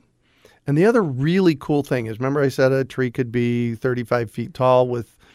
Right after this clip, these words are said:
uh, the canopy on it could easily be twenty, twenty-five feet. In that same canopy area of a large peach tree or apple tree or fig tree, um,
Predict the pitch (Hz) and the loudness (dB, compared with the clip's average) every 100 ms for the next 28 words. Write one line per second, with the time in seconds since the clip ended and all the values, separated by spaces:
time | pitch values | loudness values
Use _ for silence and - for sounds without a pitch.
0 | _ _ - 131 131 117 123 - 170 175 | _ _ -6 -4 -2 -4 -6 2 2 2
1 | 143 135 123 120 - 135 147 143 139 117 | 2 0 0 -4 -4 -2 -2 0 -2 -4
2 | 113 - 131 127 117 127 120 113 110 104 | -8 -6 -4 -4 -6 -6 -4 -4 -4 -4
3 | 170 147 135 _ _ - _ _ 165 196 | -6 -6 -6 _ _ -20 _ _ 0 2
4 | 220 165 185 175 - - 170 170 170 156 | 2 2 2 2 0 -6 0 2 2 0
5 | 156 _ - 156 175 170 135 131 123 123 | -4 _ -6 -2 0 -2 -4 -4 0 0
6 | 127 127 123 120 123 113 113 123 170 165 | 2 0 0 -2 -4 -4 -4 -2 0 0
7 | 135 107 - _ _ _ _ _ _ _ | -2 -6 -16 _ _ _ _ _ _ _
8 | _ - 160 131 - 131 113 117 135 120 | _ -6 -6 -4 -8 -8 -6 -6 -6 -6
9 | - 110 117 - 113 127 135 - _ _ | -6 -10 -12 -8 -6 -6 -6 -10 _ _
10 | _ _ _ _ _ _ _ - 147 131 | _ _ _ _ _ _ _ -6 -4 -4
11 | - 131 117 131 156 _ _ _ _ _ | -8 -6 -6 -8 -14 _ _ _ _ _
12 | - 123 123 120 | -14 -10 -10 -10